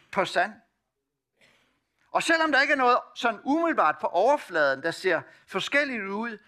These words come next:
så er de fundamentalt forskelligt bygget. I sådan en grad,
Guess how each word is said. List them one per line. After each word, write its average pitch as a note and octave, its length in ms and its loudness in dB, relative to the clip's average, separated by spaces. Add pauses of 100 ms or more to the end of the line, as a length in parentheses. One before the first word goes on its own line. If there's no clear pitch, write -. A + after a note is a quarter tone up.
(100)
så - 200 -2
er C4 60 4
de B3 200 -4
fundamentalt G#3+ 1040 -4 (100)
forskelligt G3+ 720 -6
bygget. G#3 400 -6 (840)
I A3+ 80 -2
sådan D#4 260 2
en D4 80 -8
grad, B3 380 2